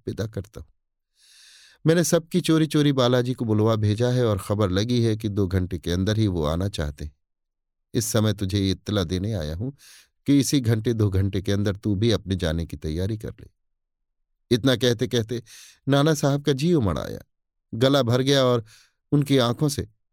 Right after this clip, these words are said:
टपाटप आंसू की बूंदें गिरने लगीं। इंद्रजीत सिंह, "बालाजी किसका नाम है?" इंदिरा, "मेरे पिता को मेरी ननिहाल में सब कोई बालाजी कहकर पुकारा करते थे।" इंद्रजीत सिंह, "अच्छा, फिर?" इंदिरा,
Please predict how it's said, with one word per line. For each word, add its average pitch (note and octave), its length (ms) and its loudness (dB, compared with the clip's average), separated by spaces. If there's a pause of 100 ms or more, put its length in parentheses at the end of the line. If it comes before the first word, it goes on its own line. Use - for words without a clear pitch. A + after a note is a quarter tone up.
टपाटप C3 460 0
आंसू A#2 280 0
की A2+ 120 -6
बूंदें F#2+ 380 -2
गिरने A2+ 280 -4
लगीं। F2+ 240 -14 (1000)
इंद्रजीत A2 480 0
सिंह, - 220 -14 (880)
"बालाजी D#3+ 360 2
किसका - 280 -2
नाम A#1+ 240 -6
है?" B1 140 -12 (1000)
इंदिरा, G2+ 360 0 (720)
"मेरे D#3+ 200 4
पिता D3+ 300 2
को D3 140 0
मेरी C3+ 220 2
ननिहाल B2 480 2
में B2 120 0
सब A2 220 -4
कोई A2 140 0
बालाजी F#2+ 440 0
कहकर E2 320 -6
पुकारा B1+ 380 -8
करते B1 320 -14
थे।" - 280 -20 (840)
इंद्रजीत F#2+ 500 0
सिंह, - 200 -10 (560)
"अच्छा, B2+ 220 2
फिर?" D#3+ 280 -2 (1000)
इंदिरा, G#2+ 320 0